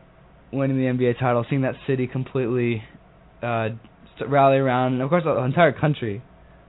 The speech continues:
of the, uh, Cavs for Mavs, everyone against LeBron James, that whole saga, how that, uh, turned out. Gee, I don't know. <laughs> Uh,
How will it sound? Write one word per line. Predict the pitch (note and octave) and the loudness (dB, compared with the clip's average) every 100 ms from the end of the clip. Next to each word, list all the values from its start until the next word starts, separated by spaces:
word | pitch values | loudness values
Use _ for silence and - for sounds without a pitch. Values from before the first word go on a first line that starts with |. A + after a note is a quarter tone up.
| - | -14
of | A2 | -6
the, | A#2+ A2+ A2 A2 G#2+ | -2 0 0 0 -2
uh, | - - - - - - - | -6 -18 -20 -20 -20 -20 -6
Cavs | C3 B2+ B2 | -2 -2 -4
for | B2+ | -4
Mavs, | A#2+ A#2+ A2+ - - - - - - | -2 -2 -2 -8 -20 -20 -20 -20 -10
everyone | A#2+ B2 A#2+ | -6 -4 -2
against | A#2 B2 A#2 | -2 -4 -6
LeBron | A#2+ A2+ A#2 A2+ A2+ | -8 -4 0 0 0
James, | A#2 A2+ A#2+ | -2 -2 -2
that | A2 | -2
whole | A2+ A2 | -2 -2
saga, | A#2 A#2 A2+ | 0 2 2
how | A2+ | 2
that, | A2+ A2 - - - - - - - - | 2 0 -4 -20 -20 -20 -20 -20 -20 -6
uh, | A2 G#2+ | -6 -2
turned | C3 A#2 | -2 2
out. | A#2 A#2 - - - - - - - - - - - - - - - - - - - - - - - B2 | 4 2 0 -14 -20 -20 -20 -20 -20 -20 -20 -20 -20 -20 -20 -20 -20 -20 -20 -20 -20 -20 -20 -20 -16 -12
Gee, | C3+ B2+ | -8 -6
I | |
don't | A2+ G#2+ | -6 -4
know. | A#2 G#2 G#2 - | -4 -6 -8 -12
<laughs> | A2 - - - - - - - - - - - - - - - - D3+ | -14 -14 -18 -20 -20 -20 -20 -20 -20 -20 -20 -20 -20 -20 -20 -20 -4 6
Uh, | E3 E3+ E3+ E3 | 10 10 8 6